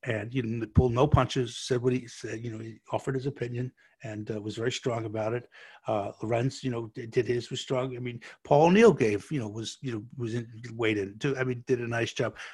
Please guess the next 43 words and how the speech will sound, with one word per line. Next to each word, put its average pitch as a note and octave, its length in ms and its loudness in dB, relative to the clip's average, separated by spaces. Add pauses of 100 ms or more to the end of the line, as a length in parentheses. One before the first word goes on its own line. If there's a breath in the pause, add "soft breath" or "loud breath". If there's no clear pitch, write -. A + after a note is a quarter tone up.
(240 loud breath)
All E3 200 8
our E3 100 10
people C3 320 10
did A#2 160 0
a A2 60 -6
good A2 180 -2
job G#2+ 240 -4
with G#2+ 160 -8
this. G#2 200 -10
They A2+ 120 -2
were A2+ 240 -2
all B2+ 160 4
over G#2+ 240 0
it, G#2 60 -4
as G2+ 120 -4
you G#2+ 80 -6
said. G2+ 280 -8 (100)
And, G2+ 240 -8
um, G2+ 180 -8 (540 soft breath)
you D3+ 160 0
know, D#3 140 0
th-, D#3+ 200 -2
th-, G3 140 8
listen, F#3+ 360 4
herein G#3+ 300 8
lies D#3 240 6
a - 40 2
problem, A2 480 -6
though. G#2+ 160 -8 (520 loud breath)
You C#3 80 0
know, C3+ 60 4
you, C3 80 0
t-, - 160 -6
you E3+ 60 -2
talked - 240 6
about C#3+ 220 6
how D3 100 4
many D3 260 2
days A#2 460 0 (260)
before B2 240 -4
people, B2+ 360 -2
you B2+ 120 2
know, D3+ 180 2